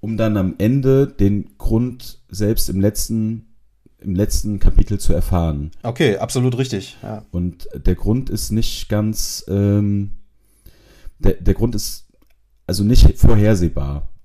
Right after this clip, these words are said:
Speaker 1: Der, der, die sind eigentlich zu der Zeit, äh, ähm, sportlich endlich mal wieder in die B aufgestiegen. Und, ähm, ich würde jetzt quasi das Ende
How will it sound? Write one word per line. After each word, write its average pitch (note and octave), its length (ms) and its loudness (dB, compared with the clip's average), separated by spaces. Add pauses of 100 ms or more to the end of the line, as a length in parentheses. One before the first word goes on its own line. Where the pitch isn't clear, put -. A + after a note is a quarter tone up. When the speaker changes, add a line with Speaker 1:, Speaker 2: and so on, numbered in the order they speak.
Speaker 1:
Der, E2+ 340 -2
der, - 260 -12
die F2+ 160 -8
sind G2+ 220 -6
eigentlich B2 500 -4
zu - 100 -2
der A2 260 -2
Zeit, A2 540 -2
äh, - 420 -14
ähm, G2+ 420 -4
sportlich - 720 -2
endlich A2+ 340 -4
mal G#2+ 140 -2
wieder G#2+ 160 -2
in F#2 100 -4
die F#2+ 80 -2
B A#2 300 2
aufgestiegen. C#3 840 -6 (1000)
Und, G2 680 -2
ähm, G2 440 -4 (440)
ich - 160 -10
würde G#2+ 160 0
jetzt G#2 240 4
quasi G2+ 260 4
das F#2 200 2
Ende A#2 460 -2